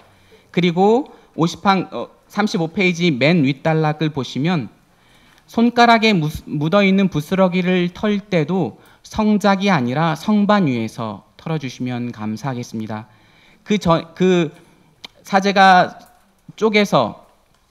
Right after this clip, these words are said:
그 성체를 쪼개서 작은 한 조각을 성혈에 넣죠. 이 부분으로 그리스도의 살아있는 몸과 피가 하나로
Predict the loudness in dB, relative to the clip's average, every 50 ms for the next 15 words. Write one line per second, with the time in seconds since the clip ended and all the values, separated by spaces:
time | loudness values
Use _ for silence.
0 | _ _ _ _ _ _ _ _ _ -20 -14 -10 -8 -6 -6 -4 -4 -6 -6 -8
1 | -10 -14 -20 _ -8 -4 -2 -2 -2 -2 -2 -2 0 0 0 0 0 -2 0 0
2 | 0 0 2 2 2 2 0 -4 -10 -20 _ -12 -8 -4 -2 0 0 0 0 0
3 | 0 0 2 4 4 4 4 4 2 2 2 2 0 -2 -4 -8 -14 -10 -6 -4
4 | -2 0 0 0 0 0 0 0 0 -2 -2 -4 -6 -8 -6 -4 -4 -4 -6 -8
5 | -12 _ _ _ _ _ _ -6 -4 -2 -2 -2 -2 -2 -2 -2 -2 0 -2 -2
6 | -4 -4 -4 -4 -4 -6 -6 -6 -4 -2 0 0 0 0 -2 -4 -10 -16 _ _
7 | -8 -4 -2 0 0 0 0 0 0 -2 -2 -2 -4 -4 -4 -2 -2 -2 -2 -4
8 | -6 -8 -6 -4 -4 -4 -4 -4 -4 -4 -2 0 0 0 -2 -4 -6